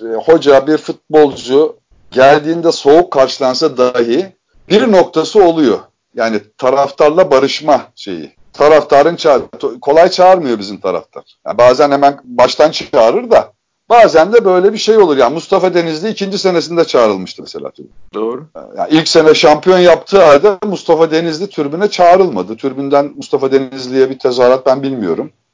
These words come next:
Speaker 1: E, sadece takım niye oynamıyor falan. <laughs> Mustafa Denizli'nin adına onlar söylenmişti. E, bu, bu orada oldu. Yani bunun şeyi de yok Cem. Yani bir kuralı da yok. Ne zaman oluyor? Taraftar bir an bir nokta geliyor, orada çağırıyor, bağrına basıyor diyelim. E,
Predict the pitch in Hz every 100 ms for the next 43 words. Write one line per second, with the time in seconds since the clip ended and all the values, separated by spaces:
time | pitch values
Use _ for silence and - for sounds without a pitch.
0 | - - 170 135 117 160 170 151 151 147
1 | 143 143 139 139 139 143 139 240 226 -
2 | 214 - 123 - 160 147 131 143 147 139
3 | 147 135 147 147 147 151 147 110 101 95
4 | - 180 _ _ _ _ 143 139 202 208
5 | 220 - 208 262 233 233 196 160 127 135
6 | 175 185 175 220 220 202 226 202 113 -
7 | _ 90 92 104 95 104 117 127 139 131
8 | 127 - _ 151 151 208 220 127 82 -
9 | _ _ - 160 185 185 180 160 135 131
10 | 147 190 196 196 190 170 233 214 165 175
11 | 240 208 196 190 175 196 170 226 220 170
12 | 202 240 226 _ _ - - 175 175 202
13 | 170 202 170 165 165 175 180 139 - 117
14 | 104 101 98 190 202 _ _